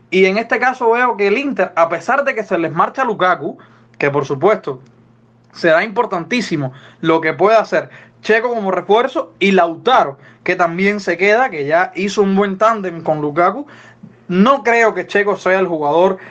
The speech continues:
capaz de anotar la misma cantidad de goles ni demostrar la misma capacidad que tenía Romelu Lukaku, pero puede ser un refuerzo, es un poco más rápido,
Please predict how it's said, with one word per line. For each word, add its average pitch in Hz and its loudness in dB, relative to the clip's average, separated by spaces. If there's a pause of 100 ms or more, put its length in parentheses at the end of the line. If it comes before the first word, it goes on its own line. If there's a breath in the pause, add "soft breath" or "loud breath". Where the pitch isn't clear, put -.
(200 loud breath)
capaz 180 2
de 160 2
anotar 156 2
la 180 0
misma 190 -6
cantidad 160 0
de 151 -2
goles 185 4
ni 160 -10
demostrar 156 -6
la 180 0
misma 202 -2
capacidad 156 -2 (340 loud breath)
que 147 -2
tenía 156 0
Romelu 165 -2
Lukaku, 196 -2 (380 loud breath)
pero 226 2
puede 196 2
ser 202 -2
un 185 0
refuerzo, 214 0
es 185 -6
un 170 -12
poco 214 2
más 180 0
rápido, 220 -2